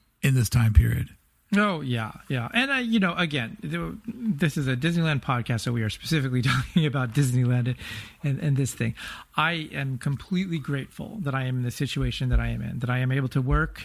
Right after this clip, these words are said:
Speaker 2: from home,
Speaker 1: Right.
Speaker 2: continue to make money, have a car,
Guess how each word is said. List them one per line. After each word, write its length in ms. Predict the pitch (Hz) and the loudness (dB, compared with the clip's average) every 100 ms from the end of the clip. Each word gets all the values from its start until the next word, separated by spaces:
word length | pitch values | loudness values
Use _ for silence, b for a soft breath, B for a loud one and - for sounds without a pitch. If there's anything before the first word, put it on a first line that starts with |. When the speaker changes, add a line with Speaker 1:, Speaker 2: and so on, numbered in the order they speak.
| - | -4
Speaker 2:
from 240 | 151 160 | 0 2
home, 460 | 143 151 139 139 135 | 4 2 2 -2 2
Speaker 1:
Right. 320 | 131 117 113 - | 2 4 0 0
Speaker 2:
continue 420 | 143 170 165 175 | 0 4 4 4
to 100 | 180 | 2
make 260 | 170 165 | 2 2
money, 400 | 151 147 139 139 - B B | 2 4 2 -2 -4 B B
have 240 | 147 151 | 0 2
a 60 | 175 | 2
car, 580 | - 175 170 165 165 | 4 2 4 2 0